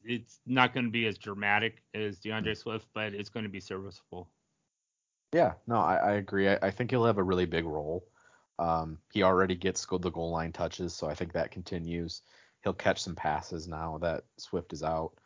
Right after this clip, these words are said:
Speaker 2: Um, yeah, I, I think Williams is a guy that you should be playing this week, especially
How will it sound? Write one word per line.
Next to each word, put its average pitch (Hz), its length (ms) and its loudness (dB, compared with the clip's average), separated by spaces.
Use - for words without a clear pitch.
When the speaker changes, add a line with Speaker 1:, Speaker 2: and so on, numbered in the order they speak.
Speaker 2:
Um, 76 480 -2
yeah, 104 120 2
I, 87 200 6
I 98 40 2
think 104 220 -2
Williams 95 360 0
is 87 100 -6
a 85 60 -6
guy 85 200 0
that 82 100 -4
you 87 140 -6
should 87 160 -12
be 76 100 -8
playing 76 360 -10
this 87 180 -6
week, 87 160 -4
especially 87 600 0